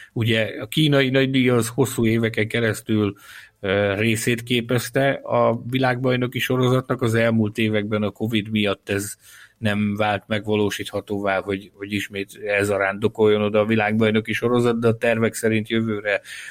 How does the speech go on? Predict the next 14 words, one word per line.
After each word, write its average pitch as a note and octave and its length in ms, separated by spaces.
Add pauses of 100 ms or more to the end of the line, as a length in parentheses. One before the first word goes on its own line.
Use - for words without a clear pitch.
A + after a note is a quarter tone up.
újra A#2 480 (460)
része A2+ 480
lesz A2+ 280
a, A2 320 (260)
a G#2 100
menetrendnek, C#3 920
és A#2+ 400
azt B2+ 260
mondja A2 280
Guanyu A#2+ 420
Zhou, B2+ 260
hogy, B2 320
hogy B2+ 240
szabályos A2 800